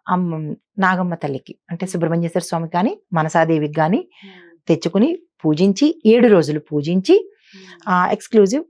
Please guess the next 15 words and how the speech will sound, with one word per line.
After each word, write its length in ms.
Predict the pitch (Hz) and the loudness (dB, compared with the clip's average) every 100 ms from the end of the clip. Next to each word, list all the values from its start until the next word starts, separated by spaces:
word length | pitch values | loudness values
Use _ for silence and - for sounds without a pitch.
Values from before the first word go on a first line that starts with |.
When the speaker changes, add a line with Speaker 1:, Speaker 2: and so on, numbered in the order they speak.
| _ | _
Speaker 1:
మంగళవారం 540 | 185 180 196 185 165 151 | 0 2 2 2 0 -2
నాడు 260 | 147 151 - _ _ _ - | -4 -4 -12 _ _ _ -8
పూజించి, 380 | 151 156 160 349 | -6 -6 -4 -4
Speaker 2:
మ్మ్. 580 | 453 - _ - - - | -4 -10 _ -20 -20 -2
Speaker 1:
ఆ 160 | 208 277 | 2 4
తర్వాత 440 | 311 277 247 247 | 4 4 2 2
వీళ్ళు 260 | 202 190 175 | 4 4 4
ఏం 80 | 175 | 0
చేయొచ్చు 240 | 170 147 156 | -4 -4 -4
అంటే 240 | 165 381 - _ _ _ | -4 -4 -8 _ _ _
శివాలయంలో 560 | - 180 165 160 143 170 | -4 0 2 0 -2 -4
ఇచ్చేసుకుంటే 640 | 160 - 160 - - 139 349 | -4 -6 -8 -8 -12 -4 -4
Speaker 2:
ఓకే. 500 | 453 - - - - | -4 -14 -20 -20 -2
Speaker 1:
తత్సమానమైన 720 | 320 330 302 262 220 196 175 | -2 0 2 4 4 2 0
ఫలితము, 520 | 170 156 165 196 370 | 0 0 0 0 0